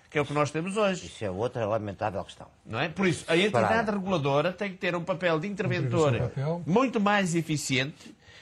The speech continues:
Speaker 1: e tem que ser realmente o garante objetivo. E quando há pouquinho aqui dizia que há muitas coisas que têm que mudar na nossa sociedade, fala-se exatamente nesta necessidade de transparência,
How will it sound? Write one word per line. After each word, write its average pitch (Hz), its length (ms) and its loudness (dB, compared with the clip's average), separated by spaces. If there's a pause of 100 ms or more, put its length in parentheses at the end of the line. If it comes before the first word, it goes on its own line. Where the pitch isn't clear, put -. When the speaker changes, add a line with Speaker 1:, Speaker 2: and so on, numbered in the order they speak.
(100)
Speaker 1:
e 151 100 2
tem 240 280 2
que - 100 -10
ser 208 340 0
realmente 160 560 0
o 139 40 0
garante 180 600 0 (400)
objetivo. 143 880 2
E 104 40 -10
quando 247 240 0
há 226 40 2
pouquinho 208 280 -8
aqui 196 160 -8
dizia 151 600 -6 (300)
que - 100 -2
há 147 80 6
muitas 220 300 0
coisas 180 220 -2
que - 40 -14
têm 175 100 -4
que 160 60 -10
mudar 147 200 -2
na 139 100 -4
nossa 131 260 -2
sociedade, 92 480 -8 (600)
fala-se 202 380 2
exatamente 185 540 -2
nesta 170 540 -2
necessidade 185 800 -4
de 160 60 -10
transparência, 165 1300 -2